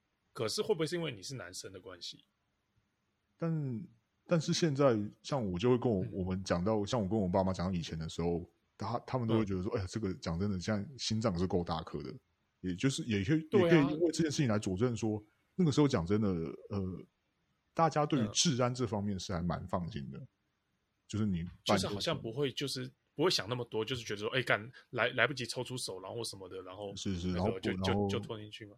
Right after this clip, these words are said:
Speaker 2: 对，然后什么，呃，你的小孩啊，可能就突然什么不见啊，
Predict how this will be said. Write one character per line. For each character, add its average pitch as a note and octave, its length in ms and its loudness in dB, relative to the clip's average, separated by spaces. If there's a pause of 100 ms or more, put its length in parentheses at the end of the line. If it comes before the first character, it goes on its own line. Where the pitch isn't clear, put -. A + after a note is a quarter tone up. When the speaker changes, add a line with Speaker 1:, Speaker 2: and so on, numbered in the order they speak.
(100)
Speaker 2:
对， F#2 140 2
然 E2 160 -4
后 F#2+ 120 -2
什 F2 140 -6
么， - 480 -10
呃， E2 140 -6
你 - 120 -8
的 - 100 -4
小 E2 220 0
孩 D#2 140 0
啊， E2 300 -2
可 E2+ 120 -6
能 E2+ 120 -6
就 F2 360 -6 (200)
突 G2 180 -2
然 E2+ 160 -2
什 D2+ 80 -8
么 D#2+ 100 -8
不 F2 120 -10
见 F2+ 280 0
啊， E2 60 -4